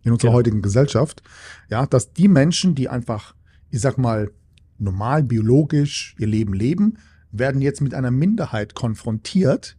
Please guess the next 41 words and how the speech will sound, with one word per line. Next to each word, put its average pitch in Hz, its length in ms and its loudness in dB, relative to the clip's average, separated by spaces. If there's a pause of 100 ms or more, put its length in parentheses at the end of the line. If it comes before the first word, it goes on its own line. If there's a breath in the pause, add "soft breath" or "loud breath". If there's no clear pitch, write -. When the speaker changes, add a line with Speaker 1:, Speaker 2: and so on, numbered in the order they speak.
Speaker 1:
immer 180 360 4
wieder 147 220 2
und 135 80 0
immer 123 240 0
wieder 113 160 0
neu, 143 460 4 (760 soft breath)
wo 117 100 0
du 117 80 2
dir 110 100 0
doch 110 140 0
eigentlich 107 260 -2
an 95 80 -2
den 95 40 -12
Kopf - 180 -6
fassen - 240 -6
musst. - 260 -16 (480 soft breath)
Speaker 2:
Ja, 123 140 -6
man 127 140 0
hat 143 120 -4
das 160 140 -6
Gefühl, 139 600 -4
wenn 117 100 0
man 110 240 0
jetzt - 400 -8 (100)
normal 98 640 0
lebt, 107 520 -2
ja, 120 240 -6 (180)
und - 100 -18
sich 110 220 -6
als 92 160 -10 (100)
Mann 110 540 0
fühlt 131 580 -2 (140)
und 120 200 -4
Speaker 1:
Ja. - 120 -20
Speaker 2:
Mann 110 240 0
ist 139 320 -4
oder 98 220 -6
als 90 120 -14
Frau 107 420 -4
fühlt 151 360 -4
und 113 180 -10